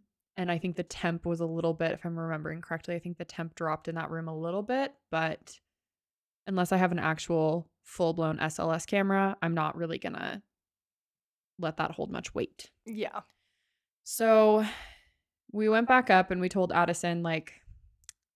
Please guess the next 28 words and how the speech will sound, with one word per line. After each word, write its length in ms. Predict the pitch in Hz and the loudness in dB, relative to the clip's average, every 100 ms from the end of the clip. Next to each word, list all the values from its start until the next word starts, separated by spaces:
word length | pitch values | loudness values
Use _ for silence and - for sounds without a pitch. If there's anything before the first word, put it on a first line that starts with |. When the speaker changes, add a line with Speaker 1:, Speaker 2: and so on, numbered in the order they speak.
| _ | _
Speaker 1:
"Let's 120 | - | -10
go 160 | - 175 | -2 4
lights 260 | 180 175 165 | 6 6 4
out. 240 | 147 - 196 - _ _ _ _ _ _ - | 0 -2 -12 -20 _ _ _ _ _ _ -14
Turn 200 | - 175 | -6 -4
off 140 | 165 | 0
every 220 | 175 180 | 0 2
light 160 | 185 180 | 4 4
in 60 | 190 | 2
the 80 | |
building 340 | 190 175 175 170 | 2 4 4 -2
except 280 | 160 175 165 | -2 -4 -2
for 100 | 175 | -2
the 100 | 170 | -2
room 180 | 170 170 | -2 -4
that 60 | |
he's 280 | 160 175 165 | -4 -6 -4
sitting 240 | 165 160 | -4 -2
in 140 | 160 156 | -4 -4
right 200 | 151 160 | -4 -2
by 120 | 160 | 0
that 200 | 160 - | -2 -2
front 200 | 175 170 | -4 -2
door 220 | 170 165 | 0 0
with 120 | 165 | 0
the 60 | - | -4
door 200 | 160 160 | -4 -6
closed." 460 | - - - - | -6 -10 -10 -12